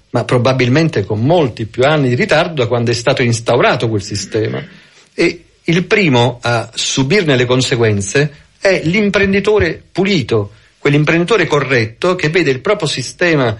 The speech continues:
in cui fino a quel momento ha lavorato totalmente alterato e nel quale non ha proprio più possibilità di entrare, perché nel momento in cui presenta un'offerta o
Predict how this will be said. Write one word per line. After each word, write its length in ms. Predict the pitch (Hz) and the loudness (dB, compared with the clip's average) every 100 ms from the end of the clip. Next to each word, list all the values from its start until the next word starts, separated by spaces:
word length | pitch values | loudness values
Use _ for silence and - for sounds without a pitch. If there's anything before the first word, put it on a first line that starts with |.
| - - - | -10 -20 -6
in 200 | 120 123 | 0 0
cui 180 | 185 175 | 2 0
fino 200 | - 147 | 2 0
a 40 | |
quel 200 | - 143 | 0 0
momento 340 | 135 170 156 135 | 2 2 2 2
ha 60 | |
lavorato 560 | 143 208 202 220 214 - | 2 2 0 -2 -6 -4
totalmente 520 | 180 190 196 202 160 | -2 0 2 0 0
alterato 520 | 135 - 101 95 - _ _ - | -2 0 -4 -4 -10 _ _ -4
e 80 | 208 | 0
nel 160 | 254 | 0
quale 160 | 285 269 | 2 2
non 100 | 233 | 2
ha 100 | 208 | 0
proprio 360 | 247 247 214 | 0 0 0
più 180 | 208 226 | -2 -4
possibilità 560 | - 180 - 170 180 190 | -2 -2 0 0 0 0
di 100 | 165 | 0
entrare, 600 | 139 139 156 110 90 98 - - _ | 0 0 2 0 -2 -10 -16 -20 _
perché 260 | - 151 170 | -2 0 2
nel 80 | 170 | 2
momento 320 | 196 226 180 | 2 2 2
in 120 | 151 | 0
cui 140 | 202 180 | 0 0
presenta 440 | 139 180 175 156 | 0 0 0 0
un'offerta 680 | 135 123 - 165 123 - 123 | 0 0 0 0 0 -4 0
o 300 | 202 175 | 0 -2